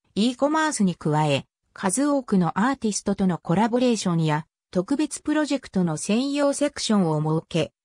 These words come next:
マルニの世界を表現している。二千十二年には、ディーゼル、メゾンマルジェラ、ビクトール&ロルフ、ポーラカダマータリーなどのブランドや、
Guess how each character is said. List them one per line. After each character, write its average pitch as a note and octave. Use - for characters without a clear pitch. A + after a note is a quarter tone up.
マ A3
ル D#4
ニ B3+
の F#3
世 B3
界 A3+
を D#3+
表 A3
現 G#3+
し -
て F3
い D#3
る。 C#3
二 G#3
千 E4
十 C4
二 C#4
年 A#3
に F3
は、 D#3+
デ B3
ィ D#4
ー -
ゼ G#3
ル、 F3
メ B3
ゾ C#4+
ン G#3
マ E3+
ル F#3+
ジ F3+
ェ -
ラ、 E3
ビ F#3
ク -
ト C4+
ー C4+
ル& B3
ロ A#3
ル B3
フ、 E3
ポ E4
ー -
ラ A3+
カ F3
ダ A#3
マ C4+
ー D4
タ C#4+
リ B3+
ー -
な G3+
ど F3+
の D#3+
ブ D#3+
ラ F#3+
ン F#3+
ド F#3+
や、 F3+